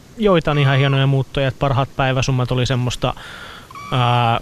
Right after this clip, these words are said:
kolme ja puolen tuhannen ja viidentuhannen yksilön luokkaa, mut huomattava osa niistä meni tuolta itäpuolelta. Et silloin kun kurjat lähti liikkeelle, niin oli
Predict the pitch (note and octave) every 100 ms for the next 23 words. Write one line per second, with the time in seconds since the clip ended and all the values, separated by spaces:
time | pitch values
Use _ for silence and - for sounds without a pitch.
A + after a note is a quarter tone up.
0 | - - C3 A#2+ A#2+ A2+ B2 A2+ A2+ A#2
1 | A#2 A2+ A2+ A2+ G#2+ - - - C3 B2
2 | A#2+ A#2+ B2 B2+ B2+ C3 - C#3+ C3+ D3
3 | C3 A#2+ - C#3+ C3+ B2+ C3+ B2 - D#3
4 | C#3+ C#3 B2 A2+ A#2 A#2 A2+ A2 A2+ A2+
5 | - - G#2+ G#2 A2 A2+ G#2+ G#2 - A#2+
6 | D3 - F3+ D#3 C#3+ C3 - C#3 C3 -
7 | B2 A#2+ A#2 A2+ A2+ A#2